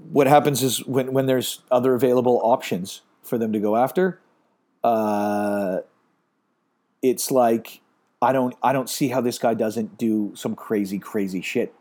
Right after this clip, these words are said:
this year. Like, actually crazy stuff. Yeah, he's a freak. And at four, plus four fifty, you know, he takes a year off. Um, and it was a year, too, by the way, statistically wasn't fantastic.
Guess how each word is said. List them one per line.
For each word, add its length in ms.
this 220
year. 180
Like, 100
actually 360
crazy 340
stuff. 400
Yeah, 220
he's 120
a 60
freak. 420
And 80
at 160
four, 260
plus 320
four 220
fifty, 580
you 60
know, 60
he 80
takes 180
a 60
year 280
off. 520
Um, 560
and 100
it 40
was 140
a 40
year, 180
too, 200
by 120
the 80
way, 140
statistically 640
wasn't 300
fantastic. 600